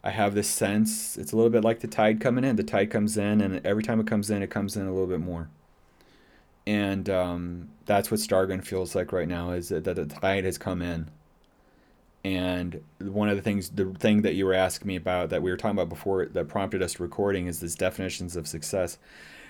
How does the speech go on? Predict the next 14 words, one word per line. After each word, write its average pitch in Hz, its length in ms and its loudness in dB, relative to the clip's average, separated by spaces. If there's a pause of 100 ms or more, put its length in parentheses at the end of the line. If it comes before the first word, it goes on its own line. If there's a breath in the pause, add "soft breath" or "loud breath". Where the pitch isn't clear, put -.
(120)
When 107 160 4
you're 107 120 6
an 104 60 2
independent 107 560 4
author, 95 400 4
and 95 340 -2
the 92 80 -2
Stargun 110 420 6
Messenger 95 800 0 (240)
is 90 160 -2
very 98 300 4
successful 87 680 -4
right 80 200 -2
now. 78 260 -4